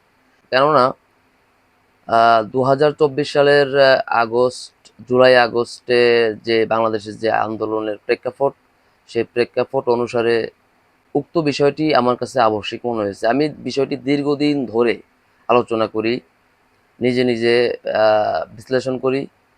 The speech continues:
কিন্তু কখনো আমি প্রকাশ করিনি বিষয়টি। তো আমি চিন্তা করলাম যে আজকে আপনাদের সাথে আমি বিষয়টি প্রকাশ করি। সেটি হচ্ছে,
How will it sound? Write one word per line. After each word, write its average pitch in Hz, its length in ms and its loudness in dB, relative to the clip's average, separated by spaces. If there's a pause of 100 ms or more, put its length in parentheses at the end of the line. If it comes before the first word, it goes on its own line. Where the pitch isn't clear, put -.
(540)
কিন্তু 131 220 -4
কখনো 143 500 2
আমি 135 400 2
প্রকাশ 123 280 -4
করিনি 113 360 -2
বিষয়টি। 104 420 -6 (800)
তো 110 260 2
আমি 123 240 -2
চিন্তা 160 300 -2
করলাম 147 280 2
যে 143 400 4 (360)
আজকে 123 360 0
আপনাদের 113 300 -2
সাথে 113 220 -4
আমি 113 140 -2
বিষয়টি 107 440 -8 (300)
প্রকাশ 117 260 -2
করি। - 220 -16 (760)
সেটি 135 200 -2
হচ্ছে, 147 500 2